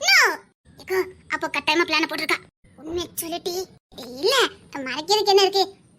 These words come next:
அவன் கல்யாணம் பண்ணிக்கிறத, ஆனா மனசு சுத்தமா இருக்கும் போதுதான் ஆதிரா கூட சேர்ந்து வாழ்வேன்னு சொல்லிட்டான். புரியலையே. இவ ஒரு மக்கு. இங்க பாரு, பஞ்சாயத்து தலையா இருந்தா மட்டும் போதாது.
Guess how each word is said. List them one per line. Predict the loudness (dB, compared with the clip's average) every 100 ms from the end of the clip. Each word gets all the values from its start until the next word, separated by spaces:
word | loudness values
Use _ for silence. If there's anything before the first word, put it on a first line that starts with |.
| -14 -2
அவன் | -2 -2
கல்யாணம் | 0 2 4
பண்ணிக்கிறத, | 4 4 4 4 2 0 -10 _ _ -10
ஆனா | -4 -4 -4 _ _ _ -12 -4
மனசு | -4 -2 -4
சுத்தமா | 0 4 4
இருக்கும் | 2 0 -2
போதுதான் | 0 2 0 -2 _ -10 -2 2
ஆதிரா | 4 4
கூட | 4 2 4
சேர்ந்து | 4 4
வாழ்வேன்னு | 4 4 4 4
சொல்லிட்டான். | 2 0 -4 _ _ _ _ _ -12
புரியலையே. | -6 -2 0 0 0 0 -2 -4 -10 _ _ -18
இவ | -10 -4 0
ஒரு | 4 4
மக்கு. | 4 0 -4 -4 -12
இங்க | -4 0
பாரு, | 2 2 0
பஞ்சாயத்து | 2 2 2
தலையா | 2 2
இருந்தா | 4 2
மட்டும் | 0 2
போதாது. | 4 4